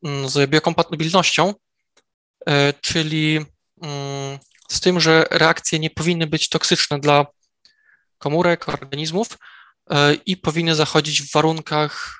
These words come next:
e, fizjologicznych, czyli wodne środowisko, e, P H zbliżone do siedem, mm, temperatura około trzydziestu siedmiu stopni Celsjusza. Mm, i tutaj jeszcze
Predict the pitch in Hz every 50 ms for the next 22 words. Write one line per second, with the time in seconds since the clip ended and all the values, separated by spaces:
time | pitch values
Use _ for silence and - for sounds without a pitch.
0 | - - 156 143 143 139 139 139 139 - - 160 151 165 160 156 151 147 147 -
1 | - - - - - - _ _ _ _ _ _ _ _ _ - - 190 175 165
2 | 156 151 151 175 180 180 175 - - 180 170 170 170 175 - - - - 175 170
3 | 170 170 _ _ _ _ _ _ _ _ _ _ _ _ _ _ - 151 143 143
4 | - - 147 - - 165 151 147 147 160 147 - 165 156 160 156 160 151 - -
5 | 160 151 151 156 156 151 147 147 147 143 - - 151 143 143 - - 180 175 -
6 | 185 180 170 - 170 160 151 - - 151 147 - 156 147 - - - - 151 147
7 | 147 139 - - 165 156 - - 151 - - 143 - - 175 - - 175 175 170
8 | _ _ _ _ _ _ _ _ _ _ _ _ _ _ _ _ _ _ _ _
9 | _ _ - - 143 143 139 139 135 139 139 139 139 139 _ _ - - - _
10 | _ _ 277 _ _ - 160 156 - 170 - - 170 165 160 160 156 147 - -
11 | - - 156 156 156 151 151